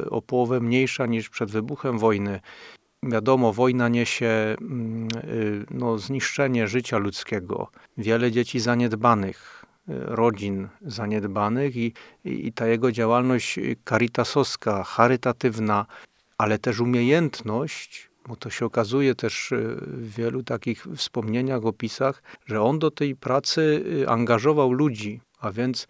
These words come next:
dzisiaj nazywamy to wolontariatem. No, to, to jego działalność w tym K S M-ie, on potrafił to wszystko połączyć, a później, no, właśnie te parafie i Chocz, i, i tu Kalisz, gdzie działalność duszpasterska,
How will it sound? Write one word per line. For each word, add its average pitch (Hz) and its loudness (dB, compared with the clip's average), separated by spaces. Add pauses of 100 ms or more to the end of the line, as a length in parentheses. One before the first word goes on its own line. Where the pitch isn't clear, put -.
dzisiaj 120 -2
nazywamy 120 2
to 120 -4
wolontariatem. 113 0 (300)
No, - -10 (220)
to, - -8
to - -2
jego 113 0
działalność 120 2
w - -14
tym 117 -8
K 110 -4
S 110 0
M-ie, 117 4 (360)
on 107 -4
potrafił 123 0
to 113 -4
wszystko 123 -6
połączyć, 117 2
a 113 2
później, 180 -4
no, 175 0 (180)
właśnie 175 0
te - -2
parafie 123 4
i 110 0
Chocz, 139 2
i, 113 -2
i 110 -6
tu - -18
Kalisz, 120 0 (140)
gdzie 120 -2 (640)
działalność 131 6
duszpasterska, 127 0